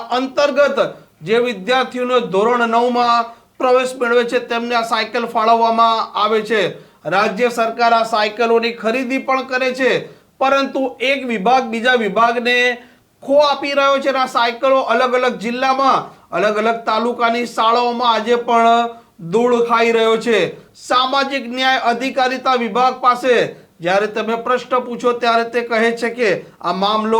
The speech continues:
અમારા વિભાગમાં નથી આવતો, તમે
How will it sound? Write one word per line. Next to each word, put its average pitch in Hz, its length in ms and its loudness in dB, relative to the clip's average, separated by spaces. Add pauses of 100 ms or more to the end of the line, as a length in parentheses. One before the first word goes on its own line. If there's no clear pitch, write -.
(140)
અમારા 220 400 2
વિભાગમાં 214 800 0 (300)
નથી 226 420 -2
આવતો, 262 360 2
તમે 240 320 0